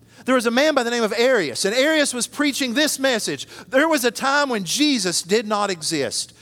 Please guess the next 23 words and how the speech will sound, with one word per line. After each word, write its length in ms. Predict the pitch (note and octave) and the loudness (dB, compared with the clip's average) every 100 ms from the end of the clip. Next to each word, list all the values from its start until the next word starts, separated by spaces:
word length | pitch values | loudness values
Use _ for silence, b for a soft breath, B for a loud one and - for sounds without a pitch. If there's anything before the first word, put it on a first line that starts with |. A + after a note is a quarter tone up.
| B | B
There 140 | - B3+ | 0 2
was 160 | C4+ | 2
a 40 | A3+ | -2
time 360 | - C4 C4+ | -2 0 0
when 100 | B3 | 0
Jesus 540 | G3 E3+ C4+ C4 C4 - | -4 0 0 0 -2 0
was 320 | B3 C4 A#3+ | 0 0 0
not. 360 | B3+ D4 F#3 - B F#3+ | 0 0 0 -4 B -12
Jesus 540 | C#3 A#3 D#4 A#3+ A3 | -2 0 2 0 0
was 160 | A3 G3 | -2 -2
a 60 | |
created 520 | - - G#3+ G#3+ G#3 E3 | -4 -2 0 2 0 -2
being 260 | G#3+ G#3+ | -2 0
who 100 | G3+ | -2
became 360 | F3+ E3+ F#3+ F3+ | -4 -4 -4 -4
divine. 560 | E3 D3 C3+ G#2+ F#2 F#2+ _ _ _ _ _ _ b b | -6 -4 -4 -6 -10 -20 _ _ _ _ _ _ b b
And 100 | B2+ | -8
Arius 400 | D3+ F#3 D#3+ B2+ | -2 0 -2 -4
was 140 | A2+ | -10
persuasive. 680 | - A2 - G#2+ A#2+ - E2 - _ _ _ B B | -16 -16 -10 -8 -8 -10 -14 -20 _ _ _ B B
Oh, 160 | D#3 E3 | -2 -2
people 500 | - - A#3+ A#3+ G#3+ | -6 -4 -2 -2 -2
were, 300 | F3 D#3 | 0 -2